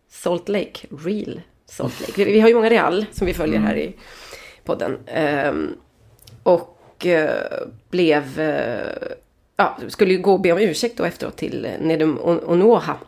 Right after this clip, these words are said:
Speaker 1: i, eh, i Real Salt Lake, som han hade plågat verbalt under, eh, matchen. Eh,
Speaker 2: Och
Speaker 1: ni har
Speaker 2: fysiskt.
Speaker 1: säkert, eh, precis. Och... Eh, f-, ja, be, be om ursäkt är inte,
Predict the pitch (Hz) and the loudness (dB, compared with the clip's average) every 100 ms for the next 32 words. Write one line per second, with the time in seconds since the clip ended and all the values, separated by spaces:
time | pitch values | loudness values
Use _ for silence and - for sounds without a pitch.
0 | _ _ _ _ _ _ - - - - | _ _ _ _ _ _ -14 -14 -20 -20
1 | _ _ 175 156 139 120 104 - - - | _ _ 0 2 0 -2 -2 -6 -8 -8
2 | 52 - - 165 151 - 170 - 160 - | -8 -8 -2 0 0 -2 -10 -8 -10 -10
3 | - - - 151 151 147 135 139 151 127 | -20 -20 -6 -4 -2 -4 -6 -4 -6 -8
4 | - _ - 202 165 165 196 - - - | -18 _ 0 4 4 2 -2 -4 -18 -18
5 | - 170 185 175 156 165 - 156 151 131 | -14 0 2 4 2 0 -2 -4 -2 -6
6 | - - - - - - - - 175 - | -6 -10 -12 -10 -10 -8 -8 -8 -12 -20
7 | - - - - - - - - - - | -20 -20 -20 -20 -20 -20 -16 -8 -8 -2
8 | 180 175 185 - - - _ _ _ - | 0 2 0 -2 -6 -12 _ _ _ -20
9 | - _ 202 190 196 190 196 180 - - | -20 _ 4 6 4 2 0 -2 -6 -8
10 | - - - - _ _ 185 - _ _ | -12 -12 -14 -20 _ _ -8 -8 _ _
11 | - 170 147 - - - - - - _ | -2 0 0 -6 -10 -12 -16 -20 -20 _
12 | _ _ _ _ _ - 202 196 185 170 | _ _ _ _ _ -2 -2 -4 -4 -4
13 | 180 214 220 180 233 233 240 - | 4 6 6 4 2 2 2 -2